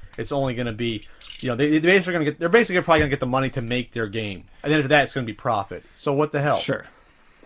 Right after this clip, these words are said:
Speaker 1: W-, they're basically looking at people doing, like, the, you know, Mighty Number, Number Nine, be like, "Why can't we do that?" But we're gonna go one step further and get people's ideas they wanna see.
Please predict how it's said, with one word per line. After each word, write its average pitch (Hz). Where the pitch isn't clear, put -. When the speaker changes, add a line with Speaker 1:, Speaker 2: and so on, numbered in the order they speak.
Speaker 1:
W-, 156
they're 156
basically 170
looking 151
at 117
people 147
doing, 131
like, 120
the, 113
you 117
know, 104
Mighty 120
Number, 110
Number 113
Nine, 127
be 120
like, 104
"Why 101
can't 131
we 160
do 151
that?" 104
But 104
we're 117
gonna 120
go 113
one 113
step 110
further 143
and 107
get 113
people's 117
ideas 110
they 113
wanna 120
see. 90